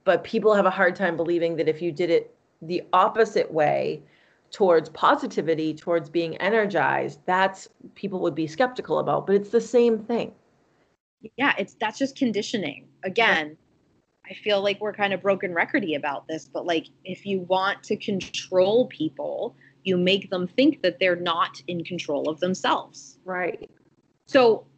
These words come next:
Speaker 2: I don't, I don't want this to sound preachy, 'cause I don't mean it preachy,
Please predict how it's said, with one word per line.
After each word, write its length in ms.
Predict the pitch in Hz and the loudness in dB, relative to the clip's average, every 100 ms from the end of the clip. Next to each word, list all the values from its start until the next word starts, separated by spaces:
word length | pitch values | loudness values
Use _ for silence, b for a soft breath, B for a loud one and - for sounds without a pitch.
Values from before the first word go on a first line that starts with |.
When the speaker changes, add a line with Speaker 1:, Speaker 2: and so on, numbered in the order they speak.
| - | 0
Speaker 2:
I 140 | 233 | 2
don't, 200 | 285 370 - | 4 0 -4
I 80 | 220 | -4
don't 160 | 285 | -4
want 200 | 208 226 - | -4 -8 -8
this 160 | 202 - | -12 -12
to 120 | 185 | -12
sound 320 | 202 170 147 | -8 -8 -8
preachy, 400 | - 262 262 151 | -4 -2 -2 -10
'cause 160 | 180 190 | -6 -4
I 60 | |
don't 300 | 190 226 - | -2 -4 -6
mean 300 | 170 196 247 | -6 0 0
it 200 | 208 - | 0 -4
preachy, 800 | - 151 - - 117 151 156 175 | -10 -10 -10 -10 -10 -10 -12 -14